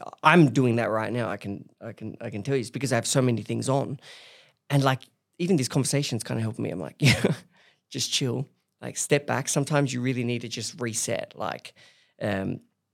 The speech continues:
you know, write a list of to-dos for the week that you need to get done and just focus on those to-dos. Like,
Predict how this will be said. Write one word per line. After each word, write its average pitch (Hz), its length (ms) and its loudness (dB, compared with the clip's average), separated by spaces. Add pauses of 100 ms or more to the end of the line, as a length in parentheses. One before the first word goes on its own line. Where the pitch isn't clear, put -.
(240)
you 127 120 4
know, 95 160 0
write 123 200 6
a 135 60 4
list 135 240 2
of 120 100 -4
to-dos 131 380 4
for 139 140 0
the 127 100 4
week 117 320 0
that 123 140 -2
you 120 100 -2
need 117 160 2
to 113 80 -4
get 117 220 -2
done 104 220 -2
and 104 100 -6
just - 260 -4
focus 131 340 2
on 110 120 2
those 110 240 -2
to-dos. - 520 -6
Like, - 240 -6